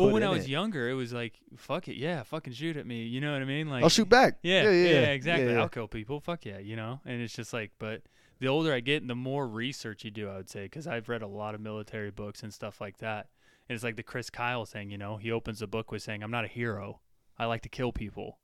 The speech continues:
Speaker 1: I just found a job to where they paid me a lot of money to kill people, and that's not right." And when I have to answer, 'cause he's religious, right? When he's like, "I have to answer to God. I'll have to answer for every bullet that I shot." And it's just like,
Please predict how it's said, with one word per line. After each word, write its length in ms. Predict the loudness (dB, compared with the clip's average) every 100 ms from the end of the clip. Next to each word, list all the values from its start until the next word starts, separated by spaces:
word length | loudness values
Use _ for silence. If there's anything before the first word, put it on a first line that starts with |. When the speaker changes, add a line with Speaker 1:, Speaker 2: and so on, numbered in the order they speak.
| _
Speaker 1:
I 80 | -6
just 120 | -4
found 200 | -4 -4
a 40 | -4
job 400 | -2 -2 -2 -6
to 100 | -8
where 120 | -6
they 120 | -6
paid 240 | -4 -4 -4
me 80 | -6
a 80 |
lot 160 | -6 -6
of 60 | -6
money 200 | -6 -6
to 60 | -10
kill 280 | -6 -4
people, 340 | -4 -8 -10 -10
and 80 | -8
that's 180 | -8 -8
not 180 | -8
right." 360 | -8 -8 -10 -14 -20 _ _ _
And 120 | -4
when 300 | -4 -4 -8 -8
I 100 | -8
have 200 | -4 -6
to 180 | -6 -8 -4
answer, 480 | -4 -4 -8 -10 -10
'cause 140 | -10 -6
he's 200 | -6 -6
religious, 600 | -6 -4 -4 -4 -6 -6
right? 240 | -6 -6 -10 -20 -20 _
When 80 | -6
he's 100 | -6
like, 160 | -6 -6
"I 120 | -6
have 100 | -4
to 80 | -4
answer 300 | -4 -4 -8
to 80 | -6
God. 280 | -4 -4
I'll 140 | -4 -6
have 100 | -4
to 80 | -6
answer 300 | -6 -8 -8
for 240 | -8 -8
every 540 | -8 -8 -8 -10 -10 -10 -6
bullet 360 | -4 -4 -10 -10
that 100 | -10
I 100 | -8
shot." 420 | -8 -10 -10 -16 -20 _ _ _ _ _ -12
And 100 | -10
it's 80 | -10
just 160 | -12
like, 180 | -10 -12